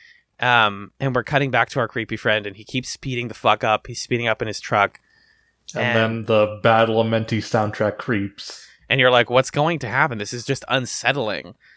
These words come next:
Speaker 1: Uh, the kid is trying to cross the street. Another guy lets him pass. The kid walks across the street, and our creepy f-, person,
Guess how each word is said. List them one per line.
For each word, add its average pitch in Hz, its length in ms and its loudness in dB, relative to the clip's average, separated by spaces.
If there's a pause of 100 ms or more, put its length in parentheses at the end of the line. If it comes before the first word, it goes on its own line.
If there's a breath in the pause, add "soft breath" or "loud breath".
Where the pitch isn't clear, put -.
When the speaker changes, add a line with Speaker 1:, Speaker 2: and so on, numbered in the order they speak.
(240 soft breath)
Speaker 1:
Uh, 98 420 2
the 110 120 -10
kid 135 180 -4
is 123 100 -4
trying 113 200 0
to 95 60 -4
cross 95 260 -6
the 92 80 -12
street. 170 280 -2
Another 104 240 -4
guy 98 200 0
lets 101 260 -8
him 95 80 -20
pass. 165 540 2 (360 soft breath)
The 101 80 -6
kid - 220 -4
walks 98 240 0
across - 240 -12
the - 80 -16
street, 180 400 2
and 104 220 -2
our 98 100 2
creepy - 300 -6
f-, - 120 -14 (120)
person, 104 480 -4